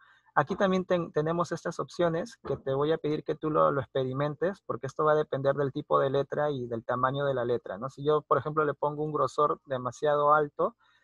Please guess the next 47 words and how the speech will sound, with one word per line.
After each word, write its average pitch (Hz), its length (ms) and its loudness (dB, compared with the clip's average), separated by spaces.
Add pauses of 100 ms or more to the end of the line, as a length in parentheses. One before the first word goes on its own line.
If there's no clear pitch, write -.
(140)
aparece, 131 640 -2
ma-, 139 360 -2
¿no? 147 280 -6
como 131 240 -8
un 147 120 -4
efecto 147 500 -2
tipo 139 680 -4
de, 123 300 -10
de 135 140 -2
neón, 135 600 4
¿no? 147 120 -4
Llamémoslo 135 460 -4
así, 123 240 -10
¿no? 131 140 -8
Si - 160 -18
le 117 100 -6
queremos 131 380 -6
cambiar, 120 380 -6
por 120 120 -10
ejemplo, - 380 -10
ahí, 55 100 -6 (560)
¿no? 156 220 -4
Un 151 180 -6
efecto 147 340 -2
de 135 80 2
neón. 113 220 -4
Si - 100 -8
te 147 120 2
gusta 185 200 2
el 202 60 2
efecto, 185 540 2 (300)
no 135 180 -6
hay 131 80 -2
problema, 160 400 2
le 120 100 0
puedes 139 320 2
hacer. 135 300 -2
Miren, 110 220 -6
por 135 120 2
ejemplo, 156 300 0
yo 160 120 2
le 160 120 2
puedo 165 260 4
bajar 156 380 4
la, 139 320 2
la 135 260 0
transparencia 160 840 -2